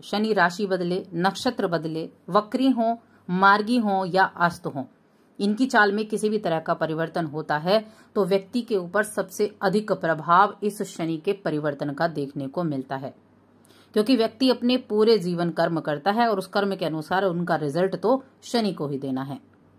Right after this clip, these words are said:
तो अब शनि की जो वक्री अवस्था है, ये एक सौ चालीस दिनों की रहेगी। चार नवंबर तक शनि वक्री रहेंगे, उसके बाद मार्गी हो जाएंगे।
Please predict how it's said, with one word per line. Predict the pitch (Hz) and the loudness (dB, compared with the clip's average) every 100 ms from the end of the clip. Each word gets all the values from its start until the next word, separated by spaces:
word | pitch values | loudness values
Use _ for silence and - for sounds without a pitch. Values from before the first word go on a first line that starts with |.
| _ _ _ - _ - | _ _ _ -20 _ 4
तो | 262 | 6
अब | 311 - 254 | 6 4 0
शनि | 262 - 233 262 | 2 0 2 2
की | 262 | 2
जो | 277 262 | 2 2
वक्री | 175 175 254 269 | 2 2 2 2
अवस्था | 190 170 - 170 | 2 0 -2 0
है, | 165 190 | 0 0
ये | 220 | -2
एक | - 233 - | -2 -4 -2
सौ | 285 | -4
चालीस | 285 214 190 233 196 | 0 2 2 0 -2
दिनों | 160 151 147 | 0 -2 -2
की | 170 | -2
रहेगी। | 165 165 165 180 - _ _ | -2 -2 -4 -10 -14 _ _
चार | 202 185 185 | 4 6 6
नवंबर | 160 147 147 165 | 2 2 2 0
तक | 160 214 | 0 -6
शनि | - 165 170 | -4 -4 -2
वक्री | 147 143 160 | -4 -4 -4
रहेंगे, | 143 143 160 | -4 -2 -2
उसके | 196 - 135 | -4 -6 -12
बाद | 151 202 202 | 2 2 2
मार्गी | 151 147 160 151 | -2 -2 -2 -2
हो | 143 135 | -10 -8
जाएंगे। | 143 131 127 | -6 -6 -6